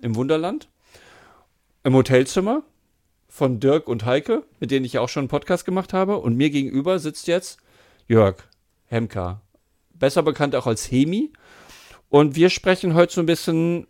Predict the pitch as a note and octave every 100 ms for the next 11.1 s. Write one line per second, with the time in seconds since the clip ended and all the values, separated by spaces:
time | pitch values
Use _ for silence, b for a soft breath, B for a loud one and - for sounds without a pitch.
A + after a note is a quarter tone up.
0 | _ C#3 C3+ A#2+ A#2+ D#3+ F#3+ G3 F#3 F#3+
1 | F3+ E3+ F3+ - D3+ C3 E3 D#3 - D3+
2 | D#3 - D#3+ D3+ - D#3 D3+ D3 C3+ -
3 | G#2+ G#2+ G#2 B2 A#2+ A2+ A2 A2 A2 A#2
4 | D3+ D#3 B2 B2+ B B B B B2+ C3
5 | A#2 A#2+ B2 A2+ A2 A2 A2 A2+ B2 A2
6 | A2+ - G#2+ G#2 - G#2 - G#2+ G#2+ G#2
7 | G#2 F#2 - - F#3+ G3+ G3+ F#3 - A#2+
8 | A#2 A#2 A#2 A#2 - G#2+ - - G#2+ A2+
9 | A2 G#2 G2+ G#2 G#2 F#2 _ C#3 - -
10 | F#3 F#3 B2 - C3 B2 - A#2 A2+ A#2
11 | A2+